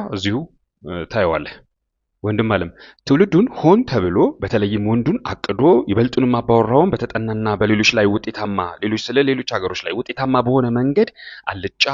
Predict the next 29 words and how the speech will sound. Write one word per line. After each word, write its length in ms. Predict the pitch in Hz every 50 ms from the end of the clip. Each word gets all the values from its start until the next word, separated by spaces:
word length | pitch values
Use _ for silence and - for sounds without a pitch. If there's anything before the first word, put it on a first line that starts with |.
| 139 139
ጃንደርባ 520 | - 107 101 95 90 95 92 95 123 147 147 135
ለማድረግ 420 | 120 104 98 98 95 - - -
ለመስለብና 540 | 104 110 110 123 123 - 123 107 110 110 107 104
ለማኮላሸት 640 | 101 110 127 139 139 - - 139 131 127 - 196 - _ _ _ _ _ _ _ _ -
ይሰራል። 460 | 98 - - 110 98 - 85 82 - _ _ _ _ _ _ -
በዚህም 400 | - 123 113 107 135 196 262 320 - _ _ - _
ወንዱ 320 | - 98 110 107 107 101 98 - 254 320 - _
አባቱ 300 | - - - - 120 135 151
ከሰጠው 400 | - - - 127 - - - 104
ጸጋ 360 | - - 98 92 - 127 160 269
ይህም 280 | 254 135 117 143 156
ኃላፊነቱን 520 | 123 110 107 107 - - 110 113 - 120 117
ይወጣ 300 | 113 107 113 120 - - - 131
ዘንድ 360 | 123 101 98 92 92 110 139 143
ከለየለት 560 | - - 135 135 131 123 120 110 104 104 -
ሚና 200 | 113 117 113 110 107 110 127 139 - -
እና 340 | - 113 120 120 107 101 92 95
ይህንኑ 360 | 98 113 131 131 131 131 135
ሚና 200 | 131 131 127 127 127
ይወጣ 320 | 127 123 120 127 123 - - 123
ዘንድም 320 | 117 127 131 123 139 147
ደግሞ 180 | 143 151 151 160 143 -
ከተሰጠው 760 | - 139 135 - - - 135 - 139 131 - _ - 135 135
ወንድነት 440 | 127 127 127 127 120 123 131 123 110
መክሊቱ 360 | 120 131 143 - 180 190 - 254 262 - - - - - - - _
ድፍረት፣ 320 | - 104 104 123 139 - -
ጥንካሬው፣ 440 | - 98 98 - - 120 135 151
ስልጣኔው፣ 440 | - 110 101 - - - 127 135 135
ኃይሉ፣ 260 | 113 110 117 117 135